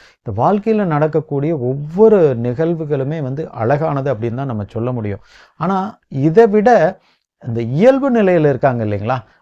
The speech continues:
அது வந்து இன்னும் அழகா இருக்கும். நீங்க வந்து அதை அனுபவிச்சு பார்த்தீங்கன்னா தெரியும். நீங்க ஒரு பரபரப்பான ஒரு பெரிய மாநகரத்துல இருக்கீங்க, மெட்ரோ சிட்டில இருக்கீங்கன்னா, நீங்க ஒரு கிராமத்துக்கு, அதாவது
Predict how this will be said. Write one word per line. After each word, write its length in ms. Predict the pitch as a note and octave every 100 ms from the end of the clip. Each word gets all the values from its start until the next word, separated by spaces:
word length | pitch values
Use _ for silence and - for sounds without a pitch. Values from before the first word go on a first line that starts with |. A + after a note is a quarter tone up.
| _
அது 180 | - C#3
வந்து 180 | D3+ F3+
இன்னும் 320 | D3 F#3 G3
அழகா 280 | A2+ C3 D#3
இருக்கும். 280 | C#3 G#2 G2
நீங்க 200 | A2+ A2+
வந்து 180 | A2 C#3
அதை 140 | C#3+ G#2
அனுபவிச்சு 460 | G2+ D#3 F3 D#3+ -
பார்த்தீங்கன்னா 440 | A#2+ A#2 G#2+ C3
தெரியும். 340 | B2 A2+ G#2+ - _ _
நீங்க 180 | F3 G3+
ஒரு 160 | G3+ F#3
பரபரப்பான 720 | - D#3+ G3+ G#3+ G3 G#3+ B3
ஒரு 180 | A#3+ F#3+ D3+ -
பெரிய 240 | - D#3 F#3+ D#3
மாநகரத்துல 840 | B2 D3 G3+ G#3+ F#3+ E3+ D#3+ F3
இருக்கீங்க, 400 | C#3+ C3 C3+ A2+ A#2 A2+ _
மெட்ரோ 320 | - C#3 G3+ G#3+
சிட்டில 380 | F3 D3+ C3+
இருக்கீங்கன்னா, 460 | A#2+ B2+ C3+ A2+ B2+
நீங்க 200 | C3+ A2+ G#2+
ஒரு 180 | G#2
கிராமத்துக்கு, 680 | G2 B2 D3+ F#3+ F#3 D3+ - -
அதாவது 360 | - C3 D#3+